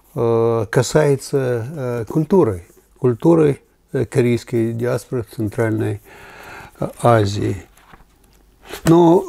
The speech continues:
к слову, тогда будет сказано, что на самом деле, э, ну, библиографические ис-, исследования, они очень важны, и они, э, требуют, в общем-то,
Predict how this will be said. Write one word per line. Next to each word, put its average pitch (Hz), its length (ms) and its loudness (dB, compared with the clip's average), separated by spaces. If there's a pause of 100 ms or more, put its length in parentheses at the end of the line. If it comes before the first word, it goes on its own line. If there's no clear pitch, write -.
(120)
к - 60 -10
слову, 180 360 6
тогда 117 460 4
будет 117 280 4
сказано, 127 480 2
что 117 200 -4
на 117 100 0
самом 139 320 2
деле, 120 480 2 (800)
э, 127 200 -6 (580)
ну, 117 760 0 (100)
библиографические 131 880 4
ис-, 113 120 -6
исследования, 127 1040 2
они 117 500 4
очень 147 300 2
важны, 127 480 4
и 185 240 -4
они, 120 520 2 (800)
э, 117 380 -4 (1120)
требуют, 156 520 6
в - 20 6
общем-то, 123 880 0